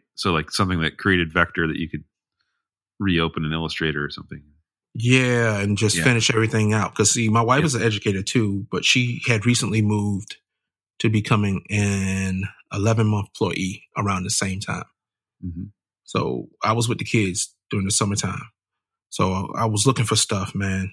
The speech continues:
Speaker 2: Um, I kept bumping into Adobe Ideas.
Speaker 1: Mm, yep,
Speaker 2: It cost,
Speaker 1: yep.
Speaker 2: it co-, it cost nine ninety-nine during that time.
Speaker 1: Right.
Speaker 2: And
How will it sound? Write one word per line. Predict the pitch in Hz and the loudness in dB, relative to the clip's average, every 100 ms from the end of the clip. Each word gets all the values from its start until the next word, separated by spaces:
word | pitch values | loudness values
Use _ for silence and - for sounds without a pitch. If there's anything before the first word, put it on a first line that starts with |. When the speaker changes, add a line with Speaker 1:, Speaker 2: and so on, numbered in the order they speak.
| _ | _
Speaker 2:
Um, | 107 104 101 95 92 98 _ _ _ | -2 0 0 -2 -4 -8 _ _ _
I | 120 | -6
kept | - 113 | -2 2
bumping | 131 135 123 | 4 4 4
into | 117 - 120 | 2 2 2
Adobe | 104 117 110 107 | 4 2 2 0
Ideas. | 101 101 104 104 123 - _ _ _ _ _ _ _ _ _ _ _ _ - | 0 -2 -2 -2 -6 -10 _ _ _ _ _ _ _ _ _ _ _ _ -4
Speaker 1:
Mm, | 101 92 80 - | -2 -2 -4 -6
yep, | 92 110 - | 0 2 0
Speaker 2:
It | - | -2
cost, | - 101 | 0 4
Speaker 1:
yep. | 113 - | 2 2
Speaker 2:
it | - | -2
co-, | - - _ | 0 0 _
it | 127 - | -8 -2
cost | 131 127 | 0 2
nine | 131 123 | 2 2
ninety-nine | 120 117 117 131 131 98 107 _ _ _ _ _ _ _ _ _ _ _ _ _ _ _ | 2 2 2 2 0 -2 -8 _ _ _ _ _ _ _ _ _ _ _ _ _ _ _
during | 123 110 | 2 2
that | 101 | 0
time. | - 98 - - _ _ _ _ | -2 -4 -6 -14 _ _ _ _
Speaker 1:
Right. | 95 101 95 - | 4 4 4 2
Speaker 2:
And | 113 101 | 0 0